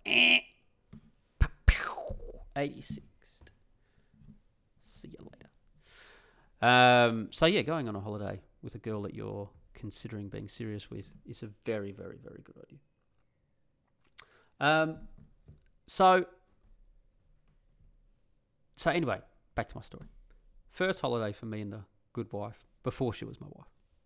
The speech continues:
And we went to uh, the Canary Islands, which are off Spain,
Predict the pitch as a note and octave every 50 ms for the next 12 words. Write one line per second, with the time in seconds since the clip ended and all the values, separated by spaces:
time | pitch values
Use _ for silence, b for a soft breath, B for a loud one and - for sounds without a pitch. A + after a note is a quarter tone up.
0 | _ _ _ _ _ _ _ _ _ _ _ _ b b b b b b b b
1 | b b b b b - B2+ B2 C#3 D3 E3+ F3 D3+ - - - D#3 C#3+ C#3 C3+
2 | C3 C3 C3 B2+ B2+ B2 A#2+ A#2 A#2 A#2 A2+ A2+ A2 G#2+ G#2+ G#2+ G#2+ G#2 G#2+ G#2
3 | G2+ G2+ G2 F#2 F2+ E2+ - G2 - - - - - - B3+ - _ _ _ _
4 | - A2+ G#2+ G2+ G#2 A2+ A2+ - - C#3 C#3 C3 B2 A2+ A2 A2+ A#2 A2+ G#2 -
5 | - - - - - - _ - B2 A2 - A#2 A2+ G#2+ - - - - - -
6 | A2+ G#2+ G2+ G#2 G2+ G#2